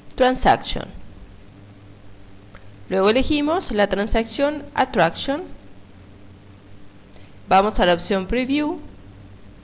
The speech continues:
Vemos nuestro link. Si hacemos clic sobre este vínculo, se abre una solapa con la documentación del objeto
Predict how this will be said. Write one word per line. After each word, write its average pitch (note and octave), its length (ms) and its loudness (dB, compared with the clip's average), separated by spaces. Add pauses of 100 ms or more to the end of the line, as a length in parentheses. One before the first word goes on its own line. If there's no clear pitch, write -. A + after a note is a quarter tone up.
(640)
Vemos G#3 420 2
nuestro F3 380 0
link. C#4 420 -2
Si - 120 0
hacemos F3+ 380 0
clic D4 480 -4
sobre D3+ 340 -4
este D#3+ 240 -2
vínculo, C4+ 560 -2 (3000)
se - 240 4
abre B3+ 220 6
una A3 140 2
solapa C4+ 500 2
con G#3+ 180 -2
la F#3 100 2
documentación F3+ 760 0
del F#3 140 0
objeto A3+ 560 -2